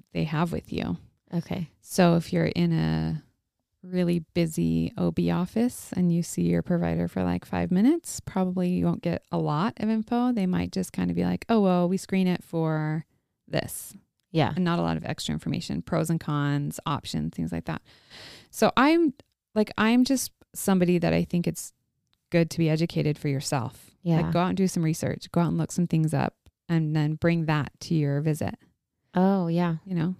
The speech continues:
Speaker 1: like, "Oh, I, I found some things about this. Can we talk about it?"
Speaker 2: Yeah.
Speaker 1: And not with the, like, intention to be like, "I'm gonna prove you wrong,"
Speaker 2: <laughs>
Speaker 1: or, you know,
Speaker 2: Right.
Speaker 1: but just like, "I've read this.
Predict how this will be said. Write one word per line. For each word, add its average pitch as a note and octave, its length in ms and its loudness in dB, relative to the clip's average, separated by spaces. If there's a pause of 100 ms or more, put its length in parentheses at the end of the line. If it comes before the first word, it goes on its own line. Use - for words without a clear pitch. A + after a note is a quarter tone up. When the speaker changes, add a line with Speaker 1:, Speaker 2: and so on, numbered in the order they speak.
(140)
Speaker 1:
like, E3+ 280 -6
"Oh, B3 80 2
I, F#3+ 260 2 (340)
I F#3 100 -4
found G#3+ 260 2
some A#3 100 2
things G#3+ 160 4
about F3 260 0
this. F#3+ 240 4
Can - 160 -2
we D#3 60 2
talk - 260 -6
about - 260 -2
it?" - 160 -6 (380)
Speaker 2:
Yeah. F3 200 -4 (300)
Speaker 1:
And A3 100 4
not A#3+ 180 4
with F#3+ 240 0
the, F3+ 160 0
like, E3 260 -2
intention D#3+ 560 -2
to - 140 -6
be D#3+ 100 0
like, D3 200 -4
"I'm E3+ 80 2
gonna D3+ 120 -2
prove C#3 180 -2
you A#2 100 -6
wrong," F3 420 -2 (320)
Speaker 2:
<laughs> A3+ 280 -2
Speaker 1:
or, - 200 -4
you G3 100 4
know, D#3+ 120 4
Speaker 2:
Right. F3 120 -4
Speaker 1:
but E3 140 2
just F#3 180 -2
like, D#3+ 280 -2 (840)
"I've E3+ 200 0
read F3 160 4
this. F3+ 360 2